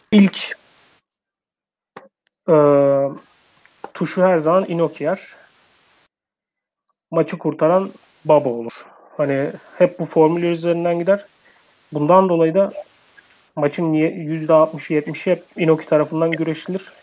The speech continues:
Sonunu getiren Baba olur. Inoki'nin de dediğim gibi zaten yaş olarak daha genç ve fiziksel olarak da prime'ına girdiği yıllar. Hani insanlar tarafından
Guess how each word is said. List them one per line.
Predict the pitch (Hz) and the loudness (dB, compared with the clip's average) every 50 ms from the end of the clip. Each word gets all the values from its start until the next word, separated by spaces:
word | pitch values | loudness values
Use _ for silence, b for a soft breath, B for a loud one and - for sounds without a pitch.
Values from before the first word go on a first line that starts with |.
| _ _ _ _ b b b b b b b _ _ | _ _ _ _ b b b b b b b _ _
Sonunu | - - - 170 160 165 165 175 180 160 | -12 -4 0 0 2 2 2 -2 -2 -2
getiren | 156 143 147 147 143 135 131 | -2 -4 -4 -4 -4 -4 -4
Baba | 127 131 127 | -6 -6 -4
olur. | 131 131 160 226 226 - b b b b b b b b b _ - | -2 -2 -2 -2 -4 -8 b b b b b b b b b _ -2
Inoki'nin | 160 156 170 165 - 202 | 0 0 0 0 0 -2
de | 185 175 | -2 0
dediğim | 165 156 170 190 190 | 0 0 0 0 -2
gibi | 175 147 147 143 147 | -2 -2 -2 -2 -2
zaten | 160 143 147 147 165 156 143 156 | 0 -2 0 0 0 -2 -4 -4
yaş | 160 156 151 147 - | -2 -2 -2 0 0
olarak | 160 156 151 147 147 | 0 0 2 2 2
daha | 151 156 151 | 2 2 2
genç | 151 175 180 185 185 - - - - _ _ _ _ _ _ _ _ _ - | 0 -4 -8 -8 -10 -16 -20 -20 -20 _ _ _ _ _ _ _ _ _ -8
ve | 151 | -6
fiziksel | 147 - 160 151 156 151 - 170 156 | -6 -4 -6 -6 -6 0 2 4 4
olarak | 147 147 - | 4 4 0
da | 185 185 - | -2 -2 -2
prime'ına | - - 165 143 147 147 156 160 | 0 2 2 4 4 2 2 0
girdiği | 160 147 147 147 143 151 165 143 | 0 0 0 -2 -2 -2 -4 -4
yıllar. | 151 127 131 165 185 - - - _ _ _ B B B B B B B B B B B B B | -2 -2 0 0 0 0 -4 -20 _ _ _ B B B B B B B B B B B B B
Hani | - 147 147 | -2 0 0
insanlar | 165 170 143 139 - 170 170 185 180 | 2 2 0 2 2 2 4 4 2
tarafından | 180 170 156 147 160 185 185 165 156 | 2 2 0 2 2 0 -2 -2 -6